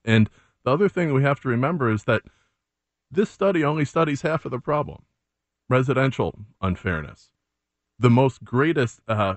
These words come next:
uh, outlandish, um, part of the assessment system is dramatic underassessment of big commercial buildings downtown. This is the center of pay to play. This is why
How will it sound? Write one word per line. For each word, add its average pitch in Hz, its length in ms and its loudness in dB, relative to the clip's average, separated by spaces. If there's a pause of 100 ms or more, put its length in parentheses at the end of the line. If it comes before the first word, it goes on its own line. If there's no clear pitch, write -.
(160)
uh, 98 220 -4 (180)
outlandish, 123 800 0 (540)
um, 101 360 -2
part 127 360 0
of 107 240 -4
the 110 120 -2
assessment 117 520 -4
system 101 340 -4
is 95 80 -2
dramatic 113 560 -2
underassessment 110 840 -2
of 95 300 -4
big 120 160 -2
commercial 110 400 -2
buildings 98 460 -2
downtown. 101 680 0
This 117 200 0
is 113 120 -2 (140)
the 104 200 0
center 117 420 0
of 107 120 0
pay 110 200 -2
to 104 80 -2
play. 113 400 -2 (400)
This 123 180 -2
is 120 200 -2
why 107 440 0